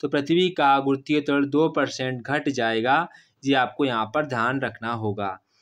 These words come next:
इसके बाद यहाँ पर कह रहा है दाब का मात्रक, तो यहाँ पर दाब का मात्रक सब लोग जानते हैं क्या होता है, पास्कल। क्या होता है? पास्कल। इसके बाद यहाँ पर कह रहा है खाना पकाने का बर्तन होना चाहिए।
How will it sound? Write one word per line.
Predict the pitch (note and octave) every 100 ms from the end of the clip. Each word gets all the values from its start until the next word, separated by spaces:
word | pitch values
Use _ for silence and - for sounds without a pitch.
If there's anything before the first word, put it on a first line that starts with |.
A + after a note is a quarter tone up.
| _ -
इसके | C3+ G3
बाद | F#3+ F#3+
यहाँ | F3 E3+ E3
पर | F#3
कह | F3
रहा | E3+ E3+
है | D3+
दाब | C#3+ D#3 D#3
का | E3 D3+
मात्रक, | C3+ B2 - D3+ D3+ _ _ _ _ _ -
तो | D#3+
यहाँ | D#3 D#3+
पर | F3+
दाब | D#3 D3+ D#3 F3
का | E3
मात्रक | D#3 D3+ D#3+
सब | - B2+
लोग | B2+ C#3 C#3+
जानते | D3 C#3+ D3
हैं | D#3+ D#3
क्या | C3+
होता | C3 C3 D#3
है, |
पास्कल। | D#3 - A#2 A#2 - C#3+
क्या | C#3 C3
होता | B2 A#2+ C#3+
है? | C#3+ F3 -
पास्कल। | A2+ A2 A2 A2 G2+ - _ _ _ C#3
इसके | C3+ G3
बाद | F#3+ F#3+
यहाँ | E3+ D#3
पर | D#3 E3+
कह | E3 D#3+
रहा | E3
है | E3
खाना | E3 D3 C#3+ D#3
पकाने | D#3 D3+ C#3+ D3 D3
का | C#3+
बर्तन | - B2+ C3 C#3+
होना | B2+ A2+ A#2+ B2+
चाहिए। | - A2 G#2 A2+